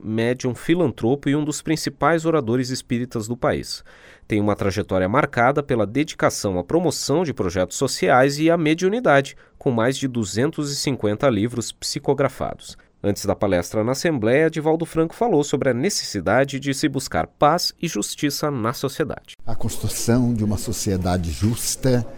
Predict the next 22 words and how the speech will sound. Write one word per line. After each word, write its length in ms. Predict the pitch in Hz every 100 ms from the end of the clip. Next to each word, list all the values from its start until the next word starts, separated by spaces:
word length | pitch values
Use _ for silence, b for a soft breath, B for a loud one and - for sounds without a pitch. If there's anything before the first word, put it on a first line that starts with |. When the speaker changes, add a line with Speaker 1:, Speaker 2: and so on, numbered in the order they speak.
| B B B B B
Speaker 2:
ante 480 | - 127 151 139 120
os 240 | 123 113 90
disparates 1000 | 107 - 92 87 95 104 - - 98 -
que 100 | 104
assaltam 580 | 82 - 95 104 - 98
o 40 |
mundo. 420 | 92 73 67 73 - - B B B B B
A 100 | -
criatura 400 | 151 170 170 180
humana 300 | 143 156 160
nasceu 580 | 123 113 - 147 160 160
para 260 | 131 123 110
ser 200 | - 107
feliz. 680 | - 95 76 - - - - B B B B B B
Nada 360 | 110 101 123 107
obstante, 880 | 92 - - 104 117 120 110 107 104
o 160 | 98
egoísmo 640 | 104 92 104 117 98 92 90
humano, 580 | 85 90 107 113 87 - B B B B B
através 520 | 104 - 107 156 147
da 80 | 117
história, 880 | 101 - - 110 110 110 101 92